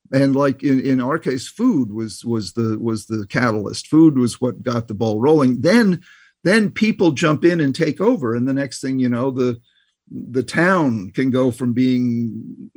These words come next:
isolated and separated and paranoid, as so many places are these days, to connecting. Maybe you have a block party. Maybe you have a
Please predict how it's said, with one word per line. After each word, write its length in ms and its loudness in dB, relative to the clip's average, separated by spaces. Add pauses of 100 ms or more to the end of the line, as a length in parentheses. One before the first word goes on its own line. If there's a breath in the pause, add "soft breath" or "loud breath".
(160)
isolated 680 -2
and 100 -6
separated 720 -2
and 180 -10
paranoid, 680 0
as 140 -6
so 200 -2
many 260 0
places 400 -8
are 200 0
these 240 -2
days, 480 -6 (400 soft breath)
to 160 4
connecting. 500 0
Maybe 240 2
you 200 4
have 180 2
a 100 2
block 440 -2
party. 340 -8
Maybe 320 -2
you 160 2
have 220 2
a 220 0